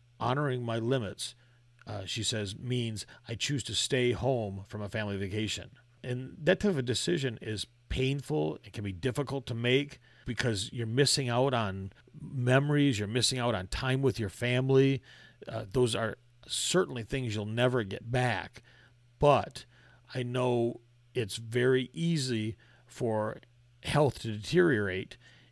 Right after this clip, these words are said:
and need to protect that and make sure that you are, again, honoring your limitations, knowing what you can and can't do. That's something that I'm fifty years old now. I, I'm not sure I a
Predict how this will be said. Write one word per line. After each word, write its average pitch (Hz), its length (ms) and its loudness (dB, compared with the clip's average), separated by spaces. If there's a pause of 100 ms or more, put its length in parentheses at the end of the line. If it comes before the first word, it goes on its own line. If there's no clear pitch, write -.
(140)
and 110 600 -4
need 135 200 -4
to 120 60 -6
protect 127 500 -2
that 123 400 0 (540)
and 107 520 -8
make 127 260 -2
sure 123 200 2
that 110 180 -2
you 135 680 2
are, 110 160 -2
again, 104 580 0 (480)
honoring 120 420 0
your 120 160 2
limitations, 117 880 0
knowing 123 360 2
what 123 200 -4
you 123 100 -8
can 123 300 0
and 120 140 -6
can't 113 340 -4
do. 110 380 0 (540)
That's 127 200 0
something 123 420 0
that 107 140 -8 (480)
I'm 120 100 -4
fifty 139 400 2
years 127 240 4
old 123 240 2
now. 123 340 2 (520)
I, - 260 -8
I'm 147 180 0
not - 180 -4
sure 165 180 0
I 156 140 2
a 135 200 0